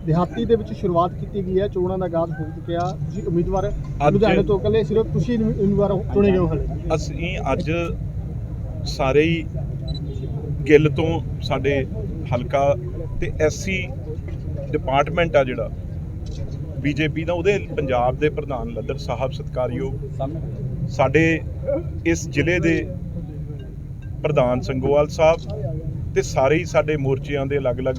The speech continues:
Speaker 2: ਪ੍ਰਧਾਨ ਸਾਹਿਬਾਨ, ਸਾਡੇ ਮੇਰੇ ਦੋਸਤ, ਸਾਡੇ ਸਰਪੰਚ ਸਾਹਿਬ ਤੇ ਸਾਰੇ ਹੀ ਕਾਰਜਕਰਤਾ ਅਲੱਗ-ਅਲੱਗ, ਕਿਉਂਕਿ ਅੱਜ ਕੋਈ ਮੰਡਲ ਪ੍ਰਧਾਨ,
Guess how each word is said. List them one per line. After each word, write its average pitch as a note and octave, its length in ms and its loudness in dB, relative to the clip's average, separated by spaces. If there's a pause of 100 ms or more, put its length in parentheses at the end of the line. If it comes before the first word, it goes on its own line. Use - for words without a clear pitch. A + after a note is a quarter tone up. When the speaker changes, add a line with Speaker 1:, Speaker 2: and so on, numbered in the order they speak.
Speaker 2:
ਪ੍ਰਧਾਨ A#2+ 340 2
ਸਾਹਿਬਾਨ, B2+ 520 0 (720)
ਸਾਡੇ C3 420 0 (280)
ਮੇਰੇ A#2+ 260 -4
ਦੋਸਤ, A#2 360 -4 (520)
ਸਾਡੇ A2+ 260 -2
ਸਰਪੰਚ B2 380 -4
ਸਾਹਿਬ C3 340 0 (880)
ਤੇ F#3 80 -4
ਸਾਰੇ D3 500 0
ਹੀ F#3+ 280 -2
ਕਾਰਜਕਰਤਾ D3+ 840 2
ਅਲੱਗ-ਅਲੱਗ, C#3 440 2 (380)
ਕਿਉਂਕਿ D3 360 0 (440)
ਅੱਜ D#3+ 160 4 (380)
ਕੋਈ D3+ 120 0
ਮੰਡਲ D3+ 340 4
ਪ੍ਰਧਾਨ, D3+ 520 0